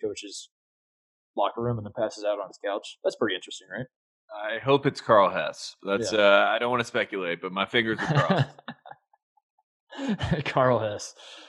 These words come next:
Speaker 1: Uh, I, I, I think his, I think his initials are T V.
Speaker 2: <laughs> Yeah, yeah.
Speaker 1: It's just who the, uh, <laughs>
Speaker 2: Probably not Carl Hess, but I hope it's Carl.
Speaker 1: Is who the, uh, I don't wanna name names, but I will name initials. I think it might be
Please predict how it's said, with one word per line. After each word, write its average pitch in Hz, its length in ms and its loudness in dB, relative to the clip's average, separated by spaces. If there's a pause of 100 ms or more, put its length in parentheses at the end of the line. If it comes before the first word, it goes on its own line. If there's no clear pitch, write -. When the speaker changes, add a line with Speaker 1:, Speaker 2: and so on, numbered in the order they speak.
(120)
Speaker 1:
Uh, 131 440 6 (920)
I, 143 300 6
I, 135 300 6
I 131 120 4
think 147 220 -4
his, 127 380 0
I 143 80 4
think 180 180 2
his 151 120 4
initials 131 380 2
are 110 60 -2
T 113 220 -6
V. 101 280 -12 (160)
Speaker 2:
<laughs> - 80 2
Yeah, 220 360 8
yeah. 180 180 8
Speaker 1:
It's 190 140 8
just 165 200 6
who 214 120 10
the, 180 400 8
uh, 147 120 6
<laughs> - 80 2
Speaker 2:
Probably 196 340 8
not 165 300 6
Carl 170 240 10
Hess, 165 220 8
but 127 240 4 (240)
I 107 120 4
hope 110 200 2
it's 98 120 -14
Carl. 87 380 -10 (260)
Speaker 1:
Is 123 220 4
who 143 160 6
the, 123 240 6
uh, 107 380 4
I - 40 4
don't 143 100 4
wanna 139 140 4
name 123 220 4
names, 113 320 2
but 110 160 -2
I 107 60 2
will 110 160 2
name 107 200 -2
initials. - 580 -8
I 107 40 -10
think 117 160 -6
it 104 60 -12
might 101 160 -4
be 101 80 -18